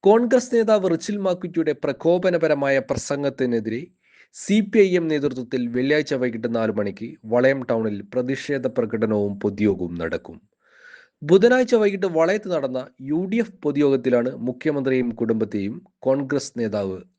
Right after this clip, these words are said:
അപമാനിക്കാൻ ശ്രമിച്ചത്. ഷാഫി പറമ്പിൽ എം പി ഉൾപ്പെടെയുള്ളവർ പങ്കെടുത്ത പൊതുയോഗത്തിലാണ്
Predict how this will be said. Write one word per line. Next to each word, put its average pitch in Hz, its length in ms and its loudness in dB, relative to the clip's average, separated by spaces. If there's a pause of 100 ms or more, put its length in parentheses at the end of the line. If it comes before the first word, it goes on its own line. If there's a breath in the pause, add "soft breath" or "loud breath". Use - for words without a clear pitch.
അപമാനിക്കാൻ 107 600 0
ശ്രമിച്ചത്. 87 560 -14 (760 loud breath)
ഷാഫി 220 460 2
പറമ്പിൽ 208 440 -2
എം 156 160 -4
പി 156 80 -2
ഉൾപ്പെടെയുള്ളവർ 131 760 0
പങ്കെടുത്ത 110 480 -4
പൊതുയോഗത്തിലാണ് 104 920 -4